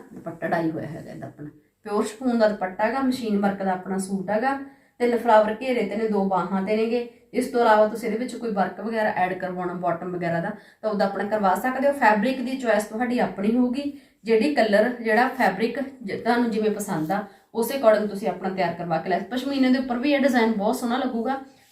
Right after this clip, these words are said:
ਤੁਸੀਂ ਆਪਣਾ ਸਿਲਕ ਪਸ਼ਮੀਨਾ ਹਨਾ, ਪਲੇਨ ਪਸ਼ਮੀਨਾ, ਜਿਵੇਂ ਵੀ ਤੁਹਾਨੂੰ ਪਸੰਦ ਹੋਇਆ ਤੁਸੀਂ ਉਹਨਾਂ ਤੇ ਤਿਆਰ ਕਰਵਾ ਕੇ ਸੇਮ ਡਿਜ਼ਾਈਨ ਦੇ ਨਾਲ ਲੈ ਸਕਦੇ ਹੋਗੇ। ਹਾਂਜੀ, ਜਿਹੜਾ ਆਪਣਾ ਇਹ ਵਾਲਾ ਸੂਟ ਹੈਗਾ ਇਹ ਲਾਈਟ ਜਿਹਾ ਗਾਜਰੀ ਕਲਰ ਹੈਗਾ, ਇਹ ਕੈਰਟ ਕਲਰ ਦੇ ਉੱਪਰ ਆਪਾਂ ਨੇ ਤਿਆਰ ਕਰਵਾਇਆ।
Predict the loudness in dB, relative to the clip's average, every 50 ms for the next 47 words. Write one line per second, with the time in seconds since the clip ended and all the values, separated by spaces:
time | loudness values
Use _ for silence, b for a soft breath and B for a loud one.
0 | B -12 -10 -6 2 2 2 2 2 -2 -2 -2 -2 -4 -4 -4 -6 -8 -6 -4
1 | -4 -2 -2 -2 -2 -2 0 0 -2 -2 -4 -6 -2 2 4 4 4 4 0 -2
2 | -4 -4 -4 -2 -2 -4 -4 -6 -8 B B B B B B B _ -4 0 0
3 | 2 2 2 2 2 0 0 -4 0 0 0 2 0 0 0 -2 -2 -2 -4 -4
4 | -2 0 0 -2 -2 -2 0 -2 -2 0 -4 -4 -4 -4 -4 -4 -6 -6 -2 0
5 | 0 0 0 0 0 0 0 0 0 -2 -2 -2 -2 -2 -4 -4 -6 -8 -10 -12
6 | -14 -16 -18 -18 -18 -18 -18 -20 -20 _ _ _ _ _ _ _ _ _ _ _
7 | _ _ _ _ _ -6 -4 -2 -2 0 2 2 4 2 2 2 0 0 0 0
8 | 0 -2 -6 -12 -10 -4 -2 0 2 2 2 2 0 -2 -4 -4 -2 -2 -2 0
9 | 0 -2 -2 -4 B B B B B B -4 0 2 4 6 6 6 4 2 0
10 | -2 0 2 2 0 0 -4 -8 -14 -16 -14 -4 0 0 2 2 0 -2 -4 -2
11 | -2 -2 0 0 0 0 0 -2 -4 -4 -6 -6 -2 -2 -2 0 -2 -4 -4 -4
12 | -2 0 0 0 -2 -4 -6 -6 -6 -8 -8 -6 -2 -2 -2 -2 -2 -4 -6 -6
13 | -6 -6 -4 -2 0 0 -2 -2